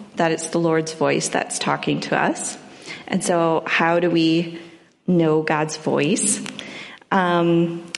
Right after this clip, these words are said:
in the book, it quotes, um,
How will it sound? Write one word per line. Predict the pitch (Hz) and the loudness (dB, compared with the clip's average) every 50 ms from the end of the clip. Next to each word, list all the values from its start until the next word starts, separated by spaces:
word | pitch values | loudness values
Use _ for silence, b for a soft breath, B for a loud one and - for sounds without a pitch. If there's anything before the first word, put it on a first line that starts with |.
| - - | -6 -4
in | 208 233 247 | 0 2 2
the | 220 | 0
book, | 175 - 175 180 180 - - - - - - | 2 2 0 0 0 -2 -4 -8 -10 -8 -8
it | 180 - | -8 -8
quotes, | - - - 175 170 170 - - - - - - - - - - - - - - - - | -8 -2 2 2 2 2 0 -2 -2 -2 0 0 -2 -2 -6 -16 -20 -20 -20 -14 -4 -2
um, | 165 160 160 - - - - - - - - - - | 0 0 2 0 -2 0 -2 -2 -2 -4 -10 -14 -16